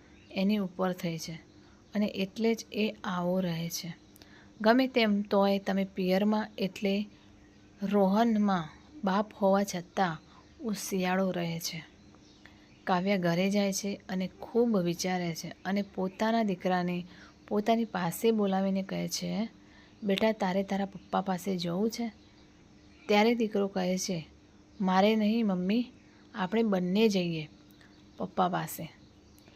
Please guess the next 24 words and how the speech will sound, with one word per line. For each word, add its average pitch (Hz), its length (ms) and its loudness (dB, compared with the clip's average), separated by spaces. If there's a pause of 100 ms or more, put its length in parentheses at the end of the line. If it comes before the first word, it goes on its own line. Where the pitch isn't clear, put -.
(220)
"મમ્મી, 202 260 2
તું 226 240 -2
બાનું 175 340 0
કેમ 214 240 -2
માને 180 400 0
છે? 165 200 -6 (1400)
બાનું 208 360 2
કેમ 254 280 -2
માને 175 300 -2
છે? 170 200 -10 (140)
ચાલને 190 360 0
પપ્પાના 202 480 -4
ઘરે 180 280 -2
જતા 180 340 -2
રહીએ." 180 320 -6 (420)
અને 214 160 2
કાવ્યા 190 640 -2
સમજી 175 520 0
જાય 202 200 0
છે 220 160 -6
કે 220 120 -4
ગમે 185 540 -2
તેટલું 240 440 -2
બાળક 190 500 0